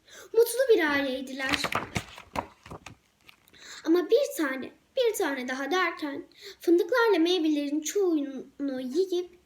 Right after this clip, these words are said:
bitirmişlerdi. Bir de baktılar ki ne saman kalmış geriye ne de bir mısır tanesi. Duvara yaklaştıkları yer soğuktu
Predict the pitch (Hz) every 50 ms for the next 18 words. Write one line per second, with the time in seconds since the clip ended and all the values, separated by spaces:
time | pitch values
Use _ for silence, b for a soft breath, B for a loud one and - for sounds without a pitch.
0 | _ - 277 285 277 240 233 233 - - - 247 240 240 - 302 - - 339 -
1 | _ _ _ _ _ _ _ _ _ _ _ _ _ _ _ _ _ B B B
2 | B B B B B - 427 440 440 466 440 427 427 - 427 - 440 453 494 554
3 | 605 571 587 - 359 330 311 339 392 508 571 - 440 392 381 415 415 427 453 466
4 | - - _ _ _ _ _ _ - - 349 349 339 330 320 320 - - 349 320
5 | 330 370 415 427 427 440 - - 480 466 330 359 349 359 381 349 359 349 320 -
6 | - 320 294 302 - 285 247 247 247 240 240 247 - - - - 285 - _ b
7 | b b b b b b b b b b b b 359 381 466 539 622 679 640 466
8 | 381 359 - 302 277 277 277 - - - 285 254 254 277 294 359 370 415 453 -
9 | - - _ - - - 320 311 285 269 - - - 233 240 247